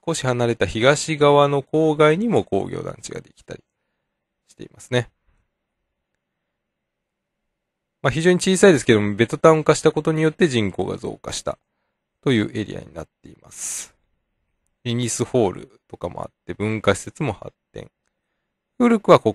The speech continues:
道四号線沿いに、えー、町があったという感じですね。乃木のひまわり畑。この辺りが有名で、ひまわりフェスティバルがあっ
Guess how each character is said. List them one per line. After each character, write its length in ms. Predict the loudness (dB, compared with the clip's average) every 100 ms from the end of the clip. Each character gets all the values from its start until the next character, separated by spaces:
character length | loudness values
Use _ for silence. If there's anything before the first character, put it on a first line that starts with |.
| 0
道 140 | 0
四 240 | 0 -2 -4
号 180 | -4 -6
線 320 | -6 -8 -8
沿 140 | -8 -6
い 20 |
に、 240 | -6 -6 -8
え 160 | -12 -12
ー、 20 |
町 260 | -18 -18 -18
が 100 | -18
あ 20 |
っ 60 | -20
た 80 | _
と 120 | _ _ _ _ _ _ _ _ _ _ _ _ _ _ _ _ _ _ _ -20
い 40 | -20
う 40 |
感 140 | -20 -20
じ 60 |
で 60 | _
す 100 | -8
ね。 180 | -8 _ _ _ _
乃 240 | -4 -2 0
木 60 |
の 100 | -2
ひ 160 | -2 -2
ま 160 | 2 4
わ 100 | 4
り 100 | 2
畑。 500 | -2 -6 -14 -16 -14
こ 140 | -8
の 80 | -4
辺 180 | -4 -2
り 80 | -2
が 140 | -2
有 40 | -4
名 140 | -4
で、 120 | -4
ひ 180 | -4 -4
ま 80 | -2
わ 80 | -2
り 80 |
フ 100 | -4
ェ 20 | -10
ス 80 |
テ 100 | -14
ィ 20 | -20
バ 80 |
ル 100 | -20
が 140 | -20
あ 40 |
っ 40 | -20